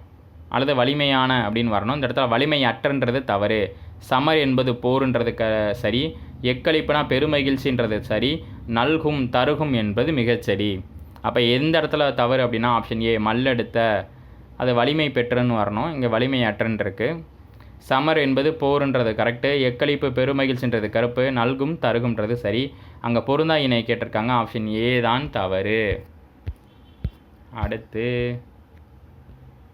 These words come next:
கலைச்சொல் அழிதல். ரெப்பிகோசிட்டி ஒப்புரவு நெறி. ரெப்பிகோசிட்டினா ஒப்புரவு நெறி.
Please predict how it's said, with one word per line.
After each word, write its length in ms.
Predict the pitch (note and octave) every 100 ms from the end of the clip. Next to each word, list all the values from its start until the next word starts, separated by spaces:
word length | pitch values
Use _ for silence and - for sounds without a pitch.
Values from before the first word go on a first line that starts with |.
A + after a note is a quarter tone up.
| - - - - - - - - - - -
கலைச்சொல் 500 | B2+ D3 D3 D#3 D3+
அழிதல். 720 | A2 G2+ G2 A2+ A2+ F#2+ - - - - - - - - - - - - - - - - - - - - - - - - - - - -
ரெப்பிகோசிட்டி 1080 | B2 A#2+ D3+ - D#3+ D#3+ B2 A#2+ A#2+ G#2+ G2 -
ஒப்புரவு 760 | A#2+ A#2 - D3 B2+ A2 A#2+ C#3+
நெறி. 520 | A2 G#2 A2 G#2 F2+
ரெப்பிகோசிட்டினா 880 | A2 A2 B2+ C3 C3 B2+ B2+ F3 C4
ஒப்புரவு 580 | C3 B2 - C3 A#2+ C#3
நெறி. 440 | A2 G#2+ A2+ G2